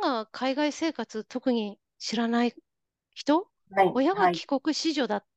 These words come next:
Speaker 1: たりすると、
Speaker 2: はい。
Speaker 1: またちょっと違うのかもしれないんですけど、
Speaker 2: うん。
Speaker 1: 親が海外生活を知らないと、やっぱり親自身がすごく不安になっちゃうと思うんですよね。なので、例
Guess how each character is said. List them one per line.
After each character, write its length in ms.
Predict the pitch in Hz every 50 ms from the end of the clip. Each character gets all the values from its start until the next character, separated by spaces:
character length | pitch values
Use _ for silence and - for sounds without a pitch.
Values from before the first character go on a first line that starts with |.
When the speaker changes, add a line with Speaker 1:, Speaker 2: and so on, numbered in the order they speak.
| _ -
Speaker 1:
た 80 | - 202
り 140 | 202 220 208
す 160 | - - 311
る 100 | 311 370
と、 80 | - 339
Speaker 2:
は 60 | 269
い。 20 | 240
Speaker 1:
ま 80 | 240
た 120 | - 254 247
ち 100 | - 294
ょ 20 |
っ 40 | 285
と 280 | _ - 240 226 220 _ _ _ _ _ _ - - -
違 40 | 247
う 200 | 254 285 311 302
の 120 | 285 262
か 140 | - - 226
も 120 | 220 226
し 160 | 214 - -
れ 120 | - 226 226
な 120 | 226 226
い 60 | 226
ん 60 | 214 208
で 80 | 214
す 120 | 202 - -
け 100 | - 220
ど、 320 | 233 233 226 226 220 240 - - _ _ _ -
Speaker 2:
う 60 | - 202
ん。 220 | 190 196 202 - _ _ _ _ _ _ _ -
Speaker 1:
親 260 | - 226 233 262 302 330
が 160 | 339 311 269
海 300 | - - 226 214 226 220
外 220 | 214 240 247 254
生 220 | 247 - 285 294 277
活 300 | - 240 214 - - 214
を 100 | 208 202
知 160 | - - -
ら 140 | 214 208 214
な 160 | 214 214 208
い 80 | 208
と、 400 | - - - 214 208 196 196 208 _ - - - - - - _ _ _ _ _ _ _ _ _ _ _ _ _ _ -
や 100 | - 277
っ 20 |
ぱ 100 | 277 349
り 100 | 320 269 - _
親 200 | - 233 254 294 370 403
自 60 | 440 453 - - 392
身 60 | 311
が 100 | 240 226
す 140 | - - 240
ご 140 | - 294 294
く 100 | - 226
不 200 | - - 220 226
安 140 | 240 254
に 100 | 269 277
な 120 | 285 302 311
っ 40 | 302
ち 180 | - - 254
ゃ 60 | 233
う 60 | 220 -
と 120 | - 202
思 200 | 208 208 208 208
う 20 |
ん 60 | 202 208
で 80 | 214
す 160 | 202 - -
よ 60 | 233 233
ね。 220 | 254 277 302 302 _ _ _ _ _ _ _ _ _ _ _ _ _ _ _ _ _ _ _ _ -
な 120 | 277 277 262
の 140 | 254 233
で、 280 | 233 262 262 247 233 233 _ _ _ _ _ _ _ _ _ -
例 100 | - 269